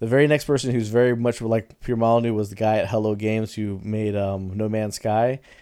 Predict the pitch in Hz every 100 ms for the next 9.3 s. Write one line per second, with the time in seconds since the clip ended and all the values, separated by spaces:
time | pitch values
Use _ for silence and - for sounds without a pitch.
0 | _ _ _ - 139 147 135 139 - 120
1 | 104 104 175 - 160 - 180 151 165 165
2 | 175 185 160 135 131 123 123 _ - _
3 | - 98 123 135 117 120 139 135 147 147
4 | - - 117 107 - _ _ - 127 -
5 | 113 - 135 131 120 143 127 123 127 107
6 | 107 - - - - - - - 107 107
7 | 104 104 - 120 113 104 - _ - -
8 | _ _ _ - 135 127 _ _ _ -
9 | 143 131 -